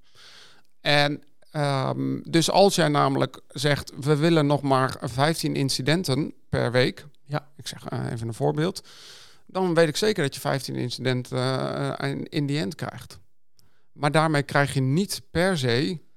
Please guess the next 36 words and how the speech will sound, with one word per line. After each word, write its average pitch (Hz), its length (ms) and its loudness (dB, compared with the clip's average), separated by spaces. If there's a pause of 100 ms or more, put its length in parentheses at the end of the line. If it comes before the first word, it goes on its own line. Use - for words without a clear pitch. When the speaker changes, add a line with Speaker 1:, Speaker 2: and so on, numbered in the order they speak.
(160)
Speaker 1:
dat 139 180 -4
het 139 180 -4
ook, 123 480 -4
ehm, 131 1040 0
dat 156 180 -4
je 160 300 0
organisatie 165 580 -2
meer 156 160 -2
waarde 156 320 -2
levert. - 400 -14 (400)
Dus 208 160 -2
je 208 100 0
kan 208 240 2
inderdaad, 143 360 2
zoals 139 200 -2
ik 117 80 -10
zei, 131 260 -2
incidenten 123 840 -2
of - 200 -8
bugs 123 540 0 (360)
of, 120 480 -2
eh, 117 380 0
het 117 160 -6
aantal 135 260 -4
telefoontjes, 139 1040 -2 (200)
eh, 131 360 0
bij 131 220 0
de 131 80 -6
klantenservice 135 640 -2
dat 139 100 -6
mensen 131 220 -2
het 131 100 -10
niet 131 120 -6
begrijpen, 123 520 -6 (300)
daar, 135 460 2
eh, 104 200 -4